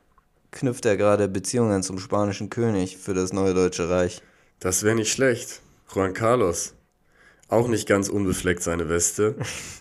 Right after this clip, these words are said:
Speaker 1: Nee. Ja, ich glaub, das spanische Königshaus generell eher problematisch.
Speaker 2: Glaub ich auch.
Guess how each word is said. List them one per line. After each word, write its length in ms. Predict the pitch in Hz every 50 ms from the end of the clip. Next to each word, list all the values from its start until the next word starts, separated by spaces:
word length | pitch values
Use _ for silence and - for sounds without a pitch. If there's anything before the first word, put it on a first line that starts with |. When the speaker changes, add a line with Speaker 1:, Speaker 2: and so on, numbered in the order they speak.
| - -
Speaker 1:
Nee. 420 | - 156 - - 135 113 104 98 - - - - - - - _ _ _ _ _ _ - -
Ja, 240 | - 101 101 104 101
ich 160 | 98 104 107
glaub, 200 | 110 107 104 101
das 200 | 101 101 98 -
spanische 460 | - - - 104 98 98 98 98 101 101
Königshaus 680 | - - 110 104 101 101 - - 95 98 95 92 -
generell 640 | - 95 92 92 92 90 95 98 98 95 92 104 113 - - _ _ _ _ _ _ _ _ _ _ _ _ _ _ _ _ _ _ _ _ _ _ _ _ _ -
eher 320 | - 78 87 87 87 87 87
problematisch. 1000 | - - - - 64 85 85 82 85 90 92 98 82 - - - - - - - - _ _ _ _ _ - - - - - - - _ _ _ _
Speaker 2:
Glaub 220 | - - 85 85 82
ich 160 | 85 87 -
auch. 360 | - 87 85 82 85 85 -